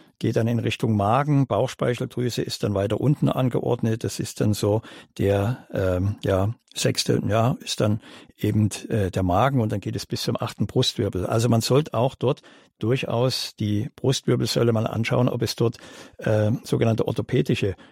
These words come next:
Störfelder gibt, die eine richtige Funktion stören können. Dann,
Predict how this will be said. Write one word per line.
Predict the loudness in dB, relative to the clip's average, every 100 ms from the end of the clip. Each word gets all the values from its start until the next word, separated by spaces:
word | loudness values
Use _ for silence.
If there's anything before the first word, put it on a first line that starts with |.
| _
Störfelder | -8 0 2 2 0 0 -2
gibt, | -2 -4 -8 -4
die | -2
eine | 0 0
richtige | -2 0 0 0
Funktion | 2 0 0 0 2 2 0 -10 -14
stören | -10 0 2 2 0
können. | 2 4 4 2 -6 -20 -20 _
Dann, | 2 4 4 2